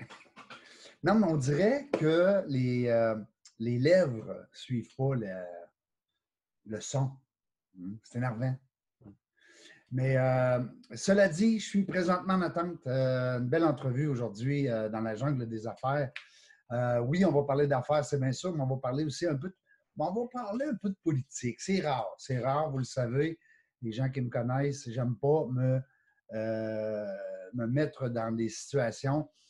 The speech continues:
et, et prendre position parce que c'est, euh, ben, on dit, on, on dit c'est délicat parce que, euh, tu peux être d'un côté comme de l'autre. Puis, tu sais, des fois,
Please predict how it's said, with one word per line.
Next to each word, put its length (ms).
et, 320
et 60
prendre 340
position 760
parce 300
que 240
c'est, 360
euh, 160
ben, 200
on 140
dit, 180
on, 340
on 40
dit 220
c'est 160
délicat 600
parce 220
que, 380
euh, 240
tu 120
peux 100
être 180
d'un 160
côté 460
comme 180
de 80
l'autre. 380
Puis, 100
tu 120
sais, 40
des 140
fois, 280